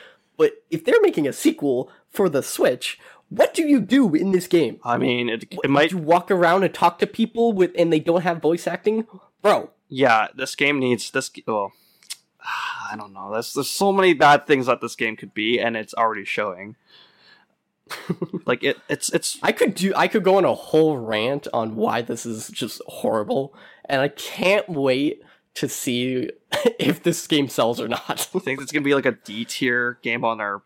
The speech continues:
Speaker 2: Play It By Tier reviews.
Speaker 1: Probably.
Speaker 2: <laughs>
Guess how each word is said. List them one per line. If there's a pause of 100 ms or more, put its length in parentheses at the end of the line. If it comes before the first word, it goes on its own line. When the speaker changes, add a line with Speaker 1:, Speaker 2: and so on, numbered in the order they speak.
Speaker 2:
Play
It
By
Tier
reviews. (640)
Speaker 1:
Probably.
Speaker 2:
<laughs>